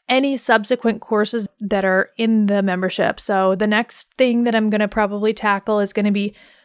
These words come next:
WordPress. I have a lot of people that reach out to me for help with WordPress. I'm also going to tackle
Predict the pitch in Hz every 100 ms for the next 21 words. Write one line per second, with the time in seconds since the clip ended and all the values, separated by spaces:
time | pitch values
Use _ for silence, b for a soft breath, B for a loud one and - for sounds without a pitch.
0 | b _ 269 320 320 269 320 302 294 294
1 | 294 - 202 208 208 208 208 208 208 196
2 | 208 220 B - 233 220 214 220 220 214
3 | - 226 208 214 214 214 202 226 214 208
4 | 233 233 240 - _ _ _ 208 208 220
5 | 220 226 214 214 208 - 220 214 220 208
6 | 202 202 196